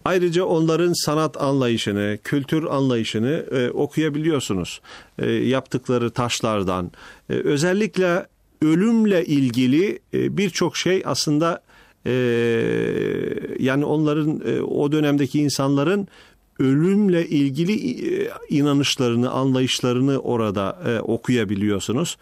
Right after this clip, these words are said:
Çok, e, özellikle ölüme büyük önem verildiği, ölümle, ölümden sonraki hayata, e, ne kadar doğru tabii o an-, ayrı mesele ama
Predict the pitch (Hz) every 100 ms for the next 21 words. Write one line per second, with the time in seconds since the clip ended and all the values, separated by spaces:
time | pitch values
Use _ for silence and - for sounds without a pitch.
0 | - - - 143 139 - 131 120 107 -
1 | - - - - _ 139 120 139 165 156
2 | 139 123 - 220 - - 135 143 147 175
3 | 139 170 170 147 135 127 117 101 98 92
4 | 98 101 117 123 131 151 151 143 147 -
5 | - 135 135 139 135 147 156 175 196 -
6 | 190 175 - 160 123 139 143 135 165 151
7 | - - - - - 117 113 110 110 -
8 | - 123 - - _ - 151 160 165 151
9 | 135 135 135 123 127 123 127 139 139 143
10 | 156 143 139 160 123 - 120 - 208 135